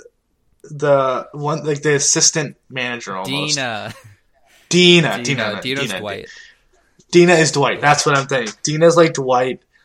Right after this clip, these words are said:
Speaker 1: Glenn is not as funny as Michael, but he's just so, <laughs> he's like, and people just walk all over him
Speaker 2: Yeah.
Speaker 1: and, like,
Speaker 2: He's different.
Speaker 1: um,
Speaker 2: Like, he's
Speaker 1: it,
Speaker 2: not like a wannabe
Speaker 1: super
Speaker 2: Michael.
Speaker 1: funny.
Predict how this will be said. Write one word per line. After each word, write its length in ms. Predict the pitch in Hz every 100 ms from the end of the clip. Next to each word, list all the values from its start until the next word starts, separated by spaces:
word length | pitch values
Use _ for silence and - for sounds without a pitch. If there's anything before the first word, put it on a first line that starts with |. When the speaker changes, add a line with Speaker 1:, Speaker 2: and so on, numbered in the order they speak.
| _ _
Speaker 1:
Glenn 340 | 139 156 165
is 160 | 165 139
not 260 | 139 131 110
as 180 | 117
funny 360 | - 110 113 110
as 200 | 110 -
Michael, 300 | 104 110 131
but 140 | 123 -
he's 240 | 147 143
just 200 | 151 -
so, 300 | 151 - 208
<laughs> 20 |
he's 340 | 180 175 165 135
like, 260 | 127 - _ - - 220 170
and 160 | - 143
people 220 | 160 180
just 200 | 175 -
walk 320 | 120 120 123
all 220 | 139 123 117
over 320 | 113 120 117
him 60 |
Speaker 2:
Yeah. 260 | 120 120 120
Speaker 1:
and, 180 | 107 110
like, 280 | 110 104 -
Speaker 2:
He's 180 | 147 139
different. 360 | 175 165 113
Speaker 1:
um, 80 | 110
Speaker 2:
Like, 100 | 107
he's 160 | 131 120
Speaker 1:
it, 20 |
Speaker 2:
not 140 | 143 135
like 140 | 131
a 40 | 120
wannabe 360 | 110 - -
Speaker 1:
super 240 | 127 127 98
Speaker 2:
Michael. 80 | 101
Speaker 1:
funny. 480 | - 101 101 104 110